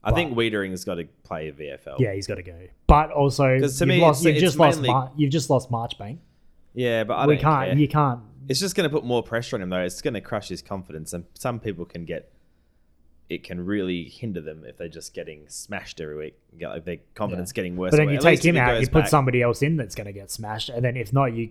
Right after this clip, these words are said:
Speaker 2: and you can't, you can't cover the position that Wiedering plays. So you're bringing somebody in who can't actually even play the
Speaker 1: Well
Speaker 2: position, and then you're putting more,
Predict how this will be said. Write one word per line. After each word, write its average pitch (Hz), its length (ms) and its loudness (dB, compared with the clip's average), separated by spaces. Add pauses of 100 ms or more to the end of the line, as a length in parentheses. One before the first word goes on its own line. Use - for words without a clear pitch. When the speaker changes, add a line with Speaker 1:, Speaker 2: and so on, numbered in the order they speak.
(260)
Speaker 2:
and 117 140 -10
you 113 80 -12
can't, 127 340 0
you 135 140 -4
can't 135 240 2
cover 113 240 -2
the 107 80 -4
position 110 420 -8
that 104 140 -12
Wiedering 101 340 -8
plays. 107 500 -8 (420)
So 127 100 -2
you're 113 220 -2
bringing 117 240 -2
somebody 113 320 -4
in 104 60 -6
who 101 100 -14
can't 113 280 -6
actually 104 300 -6
even 101 160 -8
play 104 240 -4
the 101 80 -4
Speaker 1:
Well 104 120 -6
Speaker 2:
position, 104 460 -2 (380)
and 117 160 2
then 123 140 2
you're 120 160 2
putting 127 240 6
more, 120 280 2